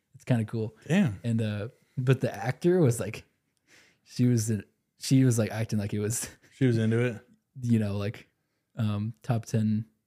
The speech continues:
Speaker 1: acting performances.
Speaker 2: Oh,
Speaker 1: Or,
Speaker 2: God.
Speaker 1: you know, like,
Speaker 2: Yeah.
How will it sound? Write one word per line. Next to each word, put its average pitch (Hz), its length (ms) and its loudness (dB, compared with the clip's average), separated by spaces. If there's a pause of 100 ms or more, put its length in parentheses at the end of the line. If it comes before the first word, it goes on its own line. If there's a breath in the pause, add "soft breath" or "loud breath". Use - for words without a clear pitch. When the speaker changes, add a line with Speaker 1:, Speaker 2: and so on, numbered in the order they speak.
(580)
Speaker 1:
acting 117 280 -4
performances. 113 800 -6
Speaker 2:
Oh, 104 200 0
Speaker 1:
Or, 113 40 0
Speaker 2:
God. 101 100 2
Speaker 1:
you 123 60 8
know, 123 200 6
like, 131 180 2
Speaker 2:
Yeah. 113 320 2